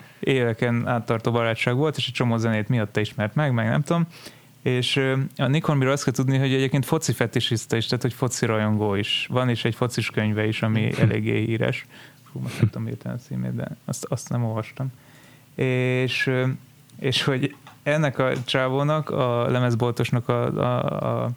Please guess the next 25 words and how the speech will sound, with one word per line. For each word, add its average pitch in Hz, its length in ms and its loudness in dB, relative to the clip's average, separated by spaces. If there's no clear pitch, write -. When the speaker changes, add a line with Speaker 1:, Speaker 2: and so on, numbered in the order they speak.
Speaker 1:
kettőségét 120 720 0
írta 117 280 2
le, 117 100 2
vagy 120 220 0
hát - 240 -2
ő 123 220 2
is 107 180 0
egy, 113 280 2
egy 120 200 0
foci - 260 -2
rajongó 107 340 2
is 110 160 0
volt. 131 260 0
Speaker 2:
<laughs> - 240 -20
Speaker 1:
És 117 180 -2
az 123 160 2
volt, 117 180 0
hogy 113 140 0
megvett 120 320 2
egy 113 100 4
jegyet 113 280 2
egy 117 80 0
Bob 110 180 2
Dylan 113 260 2
koncertre 123 680 0